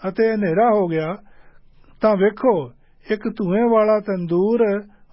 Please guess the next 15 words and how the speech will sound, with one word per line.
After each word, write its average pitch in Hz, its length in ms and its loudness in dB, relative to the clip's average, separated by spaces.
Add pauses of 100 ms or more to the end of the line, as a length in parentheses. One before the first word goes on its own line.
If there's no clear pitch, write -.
ਔਰ 196 140 0
ਬਲਦੀ 180 420 -2
ਮਿਸਾਲ 190 560 -2
ਇਹਨਾਂ 214 720 -4
ਟੋਟਿਆਂ 220 460 -2
ਵਿੱਚੋਂ 214 360 -2
ਦੀ 196 220 -2 (300)
ਲੰਘ 202 200 -2 (100)
ਗਈ। 117 320 -8 (720)
ਉਸ 233 160 4
ਦਿਨ 269 220 0
ਯਹੋਵਾ 226 460 2
ਨੇ 240 160 0 (280)
ਇੱਕ 208 200 -8
ਨੇਮ 208 400 0